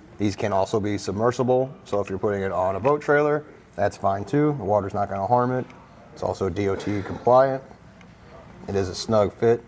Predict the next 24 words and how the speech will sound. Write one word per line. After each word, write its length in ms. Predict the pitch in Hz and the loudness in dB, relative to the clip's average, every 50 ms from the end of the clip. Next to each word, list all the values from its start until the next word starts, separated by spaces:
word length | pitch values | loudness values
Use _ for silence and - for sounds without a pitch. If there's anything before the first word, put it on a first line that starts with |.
| - - | -20 -8
for 120 | - 104 | -6 -4
the 60 | 98 95 | -4 -4
connector, 500 | - - 110 110 110 - 117 110 110 113 113 - - - - - - - - - - - - - - - - - - | -4 -2 -2 -2 0 0 0 0 0 -2 -4 -10 -20 -20 -20 -20 -18 -18 -18 -18 -18 -18 -18 -18 -18 -18 -18 -10 -8
which 160 | 92 92 - | -8 -6 -4
is 100 | 92 95 | -6 -6
a 20 | |
good 240 | 95 95 107 107 101 | -2 0 0 0 0
thing. 280 | - 104 104 113 131 139 | 0 -2 0 0 -2 -4
So 120 | - - | -8 -10
just 160 | 82 87 - | -10 -10 -12
push 220 | - - 110 98 - | -4 -4 -4 -2 0
that 220 | 101 104 104 101 - - - - - - - - - - - - - - - - - - - | 0 0 0 -2 -6 -14 -20 -20 -20 -20 -20 -20 -20 -20 -20 -20 -20 -20 -20 -20 -20 -16 -6
down 260 | - 98 92 92 107 135 | 0 2 2 4 4 2
in 100 | 180 190 | 2 2
there, 300 | 180 185 190 185 180 - - - - - - - - - - - - - - - | 2 2 0 0 -2 -6 -12 -20 -20 -20 -20 -20 -20 -20 -20 -20 -20 -20 -6 0
and 100 | - 151 | 4 4
then 160 | 160 160 160 | 6 6 6
we 80 | 156 147 | 4 2
can 120 | 143 135 | 0 2
push 180 | 127 135 123 120 | 0 0 2 4
it 60 | 120 | 2
into 240 | 117 113 113 110 - | 2 2 2 -2 -2
the 100 | 92 98 | -4 -4
grommet. 380 | 87 95 92 90 78 - - | 0 2 2 2 2 0 -6